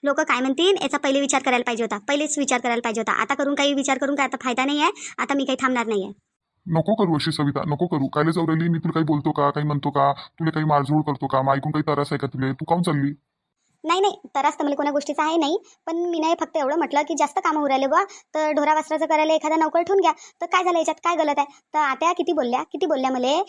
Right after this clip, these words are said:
Speaker 1: एवढ्याशा कारणासाठी किती बोलल्या.
Speaker 2: जाऊ दे ना, आई अशीच बोलते, आई मनाची खराब नाही आहे, आई मनाची लय चांगली आहे, फक्त अशी बोलून देते बा टचकन, तर ते लागून जाते कोणाच्या मनाले. पण आईचा स्वभाव खराब नाही आहे, माझी आई मनापासून नाही बोलत,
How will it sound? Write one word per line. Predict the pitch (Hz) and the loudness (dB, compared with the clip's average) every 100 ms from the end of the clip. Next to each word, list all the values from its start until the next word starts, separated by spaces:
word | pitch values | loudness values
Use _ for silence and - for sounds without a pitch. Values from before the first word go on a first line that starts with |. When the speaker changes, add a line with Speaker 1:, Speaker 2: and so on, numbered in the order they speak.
| - | -6
Speaker 1:
एवढ्याशा | 277 277 277 302 294 | -4 -2 0 2 2
कारणासाठी | 285 262 262 277 294 | 2 0 0 -2 -4
किती | 311 | -2
बोलल्या. | 311 247 208 - _ _ _ _ _ 165 | 0 0 -2 -8 _ _ _ _ _ 0
Speaker 2:
जाऊ | 180 | 2
दे | 170 | 2
ना, | 160 165 | 0 0
आई | 160 170 | 2 0
अशीच | - 175 | -2 -2
बोलते, | 160 139 180 185 | -2 0 0 0
आई | 160 | 0
मनाची | 165 156 175 170 | 0 0 -2 -2
खराब | 160 | -2
नाही | 165 151 | 0 -2
आहे, | 160 196 | 0 0
आई | 160 | 0
मनाची | 160 147 143 156 | 0 -2 -2 -4
लय | |
चांगली | 170 165 147 160 | -2 -2 0 0
आहे, | 220 - - | -2 -10 -12
फक्त | 196 220 | -8 -6
अशी | 208 214 214 208 202 196 | 0 2 4 2 2 2
बोलून | 175 208 202 | 4 2 4
देते | 175 160 | 2 0
बा | 147 - _ | 0 -2 _
टचकन, | 160 151 151 147 | -8 -6 -6 -6
तर | - - | -10 -10
ते | 165 185 | -2 2
लागून | 208 240 | 4 4
जाते | 214 180 | 2 2
कोणाच्या | 160 151 160 | 0 0 0
मनाले. | 151 143 165 | 0 0 0
पण | 208 - - 160 165 | -2 -10 -6 -2 0
आईचा | 151 180 | 2 0
स्वभाव | 180 160 165 | 0 0 0
खराब | 165 151 | 2 2
नाही | 175 175 | 2 2
आहे, | 160 | 2
माझी | 196 165 | 2 2
आई | 170 | 2
मनापासून | 160 165 180 196 | 2 2 2 0
नाही | 185 | 0
बोलत, | 147 | 0